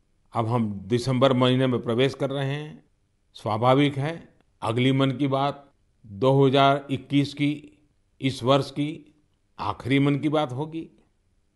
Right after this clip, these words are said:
दो हज़ार बाईस में फिर से यात्रा शुरू करेंगे और मैं, हाँ, आपसे ढेर सारे सुझावों की अपेक्षा करता ही रहता हूँ, करता रहूँगा। आप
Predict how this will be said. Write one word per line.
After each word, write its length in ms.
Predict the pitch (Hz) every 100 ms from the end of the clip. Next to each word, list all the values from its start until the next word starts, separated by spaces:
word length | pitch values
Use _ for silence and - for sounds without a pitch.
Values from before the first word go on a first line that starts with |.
| -
दो 240 | 110 135
हज़ार 260 | 135 135 135
बाईस 380 | 120 127 127 117
में 400 | 147 147 151 - _ _ _ _ -
फिर 140 | 139
से 200 | - 160
यात्रा 320 | 147 147 160
शुरू 240 | 147 160 165
करेंगे 420 | 165 165 165 - 196 _ _ _ _ _ -
और 140 | 110
मैं, 160 | 107 120
हाँ, 480 | 117 147 156 - - _ _ _ _ _ 101
आपसे 380 | 117 - 123
ढेर 420 | 101 117 170 190 180
सारे 400 | 120 123 131 127
सुझावों 420 | 120 107 117 127
की 100 | 123
अपेक्षा 420 | 101 120 117 123
करता 340 | - 104 95
ही 100 | 120
रहता 300 | 135 135 131
हूँ, 240 | 127 156 226 _ _ _
करता 300 | - 95 107
रहूँगा। 460 | 110 113 123 127 139 _ _ _ _ _ -
आप 520 | 113 127 - - _